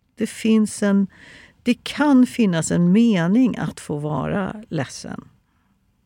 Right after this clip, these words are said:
ibland. Och att det är någonting som man inte vill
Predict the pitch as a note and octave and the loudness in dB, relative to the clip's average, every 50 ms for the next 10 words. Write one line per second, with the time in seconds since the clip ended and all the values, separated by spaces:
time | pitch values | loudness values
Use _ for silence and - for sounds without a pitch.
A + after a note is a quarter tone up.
0 | _ _ _ _ _ _ _ _ - E3+ E3 D#3+ - - - G3 F#3+ - _ _ | _ _ _ _ _ _ _ _ -4 -2 -2 -2 -4 -4 -6 -10 -10 -10 _ _
1 | _ _ _ _ _ _ _ - - - - - - - - F3+ F3 E3 E3+ - | _ _ _ _ _ _ _ -20 -20 -20 -20 -20 -16 -6 -2 0 0 0 0 -2
2 | - F3+ E3 D#3 - - - E3+ D#3 D3+ D3+ D3 C3+ C3+ - E3+ F3 E3+ E3 E3 | -2 -2 -2 -2 -4 -6 -4 -4 -2 -2 -2 -4 -4 -4 -2 -2 0 0 0 -2
3 | D#3+ - - F3+ D3+ D3+ D3+ - - D#3+ D#3+ D#3 E3+ F3 E3+ - - D3+ D#3 D#3 | -4 -4 -4 -4 -4 -4 -4 -4 -6 -4 -2 -2 -2 -2 -2 -4 -6 -8 -6 -6
4 | D3+ D3+ D#3 D#3 D3+ - G#3 G3+ | -6 -6 -6 -8 -8 -10 -14 -18